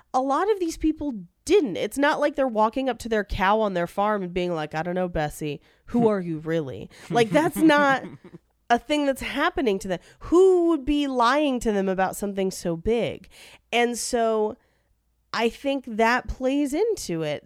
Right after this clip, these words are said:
Speaker 1: And also, they're in the middle of the revival circuit. So it is already common for kind of more bombastic religious beliefs at this time in this place.
Speaker 2: Yeah,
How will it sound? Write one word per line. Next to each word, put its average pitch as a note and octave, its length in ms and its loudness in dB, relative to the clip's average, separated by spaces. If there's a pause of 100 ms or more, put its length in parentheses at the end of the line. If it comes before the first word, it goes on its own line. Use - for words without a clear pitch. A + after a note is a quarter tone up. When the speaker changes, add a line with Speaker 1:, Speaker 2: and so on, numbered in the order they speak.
(160)
Speaker 1:
And F4+ 180 2
also, G4+ 320 -2
they're C#4+ 180 2
in D#4 120 4
the D#4 60 4
middle D#4 240 2
of D#4 60 -4
the D#4+ 100 -4
revival C#4+ 500 -2
circuit. - 420 -8
So B3+ 260 -2 (400)
it D4+ 140 0
is E4 160 0
already C4+ 640 -2
common G3+ 920 0 (500)
for B3+ 580 -2
kind G#3+ 240 -2
of G3 100 -4
more G#3 200 -2
bombastic F#3+ 800 -4
religious F3 400 -4
beliefs E3 400 -4
at D#3+ 80 -10
this E3 180 -10
time E3+ 400 -6
in D3+ 140 -12
this C3+ 160 -14
place. - 640 -16 (1300)
Speaker 2:
Yeah, G#2+ 240 -8